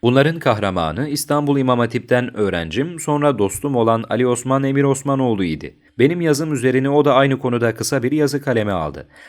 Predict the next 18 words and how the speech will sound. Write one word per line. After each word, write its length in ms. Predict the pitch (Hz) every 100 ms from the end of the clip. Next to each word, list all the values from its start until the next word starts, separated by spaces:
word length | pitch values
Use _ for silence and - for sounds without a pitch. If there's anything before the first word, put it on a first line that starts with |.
| -
Ben 180 | 127 160
de 60 | 160
onunla 300 | 151 156 151
yazışarak 560 | 131 120 143 131 135
teşebbüsün 580 | 120 107 120 110 - 127
nasıl 280 | 123 139 170
sonuçlandığını 840 | - 117 101 - 101 92 101 117
ve 100 | 104
sonra 340 | - 113 110 107
tek 220 | 135 139
başına 360 | 127 131 127
bir 180 | 120 117
kurum 280 | 113 135 143
gibi 180 | 117 101
çalışarak 580 | 107 98 107 98 95 107
neler 260 | 120 135
yaptığını 440 | 135 123 - 110 95
sordum. 380 | 92 80 69